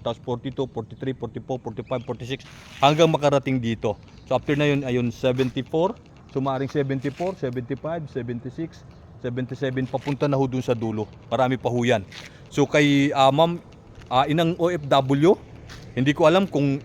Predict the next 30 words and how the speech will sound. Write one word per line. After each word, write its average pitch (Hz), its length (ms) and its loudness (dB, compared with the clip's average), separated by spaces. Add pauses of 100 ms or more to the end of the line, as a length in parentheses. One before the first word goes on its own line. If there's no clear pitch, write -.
ito 139 240 0
na 147 80 0
po 156 80 -2
yung 160 160 0
forty-three 135 560 -2 (560)
o 123 80 -2
yun 143 160 0
po 147 160 -4
doon 143 160 -2
po 143 160 -2
yung 131 80 -4
forty-three. 135 720 -2 (380)
So, 113 640 0
malamang 147 320 0
nandito 143 480 0
lang 135 160 0
po 127 80 -6
kayo 127 160 4
dito 127 240 0
sa 131 80 0
lugar 113 240 2
na 104 160 -2
to. 98 160 -6
Okay? 143 320 4 (1800)
So, 151 160 4
yun. 165 240 8 (800)
Ah, 143 480 0 (880)
ano 110 160 -4
pa 123 80 -6
ba? 127 160 4